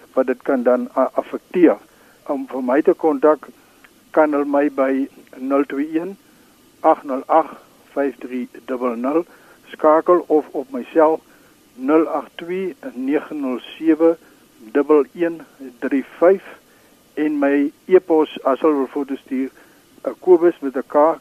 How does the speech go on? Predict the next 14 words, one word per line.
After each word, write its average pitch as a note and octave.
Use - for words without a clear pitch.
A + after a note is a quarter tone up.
L D#3
at D#3
elsenburg D3+
dot B2+
com. G3
Ons F3
is F3+
gerad C#3
om C#3+
dit C3
te B2+
hanteer, B2
so, C3
eh, B2